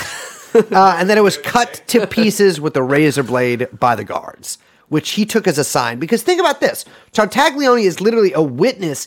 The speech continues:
Speaker 2: in a case against the people that are guarding him.
Speaker 1: Yeah.
Speaker 2: Because he's a
Speaker 1: Yes,
Speaker 2: witness in the
Speaker 1: very
Speaker 2: Justice
Speaker 1: true.
Speaker 2: Department investigation against,
Speaker 1: The two
Speaker 2: uh,
Speaker 1: guards.
Speaker 2: the, the, the, the M C C and the guards.
Speaker 1: Yeah.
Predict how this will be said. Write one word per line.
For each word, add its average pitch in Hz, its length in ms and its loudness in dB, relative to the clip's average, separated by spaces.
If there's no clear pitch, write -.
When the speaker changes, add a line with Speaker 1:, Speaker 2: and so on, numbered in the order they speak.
Speaker 2:
in 175 120 0
a 151 40 -4
case 180 560 -2
against 156 380 -4
the 156 80 -6
people 185 380 -6
that 143 140 -2
are 135 120 -2
guarding 117 340 0
him. 95 220 -20
Speaker 1:
Yeah. 147 400 -8
Speaker 2:
Because 160 300 0
he's 196 180 0
a 202 40 6
Speaker 1:
Yes, 240 220 4
Speaker 2:
witness 175 300 0
in 160 60 0
the 156 60 0
Speaker 1:
very 170 180 4
Speaker 2:
Justice 175 200 -4
Speaker 1:
true. 175 100 0
Speaker 2:
Department 165 280 0
investigation 139 720 -2
against, 135 640 -4
Speaker 1:
The 127 180 2
two 113 120 2
Speaker 2:
uh, 110 60 0
Speaker 1:
guards. 185 500 0
Speaker 2:
the, 139 160 -6
the, 120 220 -8
the, 117 260 -8
the 127 240 -10
M 143 180 -6
C 160 120 -10
C 220 160 -4
and 185 80 0
the 151 40 -6
guards. 143 500 2
Speaker 1:
Yeah. 156 280 -10